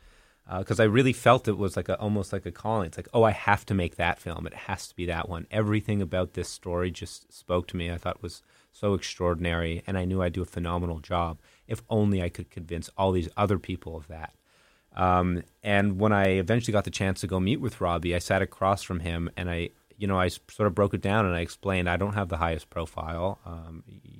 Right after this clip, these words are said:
you know, but what I bring to the table that n-, no other high-profile director, I'm sure, would bring is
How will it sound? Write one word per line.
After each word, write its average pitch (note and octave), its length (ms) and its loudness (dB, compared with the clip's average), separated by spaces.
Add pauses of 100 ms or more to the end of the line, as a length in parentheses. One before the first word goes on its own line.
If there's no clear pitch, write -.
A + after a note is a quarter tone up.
you F#2+ 120 -6
know, F2 280 -4 (460)
but A2 140 4
what A#2 160 8
I G#2+ 100 10
bring A2 260 4
to G2+ 60 4
the F#2+ 80 2
table G2 380 2
that E2+ 220 0
n-, F#2+ 180 -8
no G#2+ 340 6
other G#2+ 220 6
high-profile F#2+ 720 2
director, E2+ 520 -4
I'm E2+ 120 -8
sure, F#2 460 -2
would E2 220 -6
bring F2 460 -4
is D#2+ 340 -10